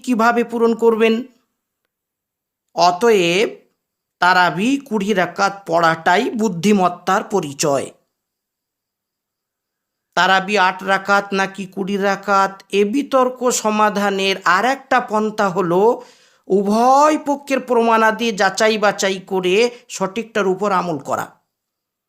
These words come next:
মনে রাখবেন, এ পথে চলতে হলে আপনার মধ্যে যাচাই করার পর্যাপ্ত যোগ্যতা থাকা অনিবার্য, অন্যথায় সমূহ বিপত্তির সম্ভাবনা থাকবে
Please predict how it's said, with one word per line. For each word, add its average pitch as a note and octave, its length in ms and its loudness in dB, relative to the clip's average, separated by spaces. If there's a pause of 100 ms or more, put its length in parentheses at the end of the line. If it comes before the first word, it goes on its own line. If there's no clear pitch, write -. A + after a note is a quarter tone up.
(600)
মনে E3+ 240 0
রাখবেন, D3+ 560 0 (480)
এ F3+ 240 -2
পথে B3+ 420 0
চলতে B3+ 480 0
হলে F3+ 540 -2
আপনার A#3+ 540 2
মধ্যে A3+ 480 -2
যাচাই F#3+ 600 0
করার B3 380 2
পর্যাপ্ত G#3+ 800 0
যোগ্যতা A#3+ 540 -2
থাকা G#3+ 540 0 (140)
অনিবার্য, A#3 680 0 (1200)
অন্যথায় F3 920 0 (200)
সমূহ A#3 760 2
বিপত্তির D#4 680 -4
সম্ভাবনা A#3 720 0
থাকবে G3+ 640 -2